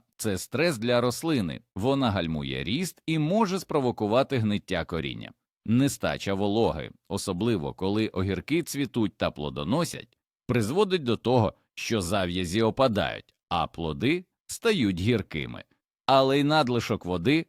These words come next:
не менш небезпечний. Він вимиває з ґрунту поживні речовини та створює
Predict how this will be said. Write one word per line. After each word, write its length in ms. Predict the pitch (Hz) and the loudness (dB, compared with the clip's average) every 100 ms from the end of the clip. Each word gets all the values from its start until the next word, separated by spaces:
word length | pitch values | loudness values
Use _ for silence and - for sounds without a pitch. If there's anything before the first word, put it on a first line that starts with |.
| _ | _
не 200 | 175 220 | 0 2
менш 400 | 180 117 113 - | 4 4 2 0
небезпечний. 840 | 117 107 120 - 85 64 - - - _ _ _ | 0 2 0 -2 -4 -6 -8 -14 -18 _ _ _
Він 280 | 104 214 233 | -2 2 4
вимиває 500 | 185 156 127 117 104 | 4 4 4 4 4
з 100 | 95 | 4
ґрунту 420 | 131 190 180 143 | 4 4 2 0
поживні 500 | 117 120 151 156 120 | 2 2 4 4 2
речовини 680 | 95 85 101 101 165 185 107 | 2 -2 -2 0 2 2 0
та 200 | - 87 | -2 -6
створює 560 | - - 175 196 196 | -4 0 4 6 4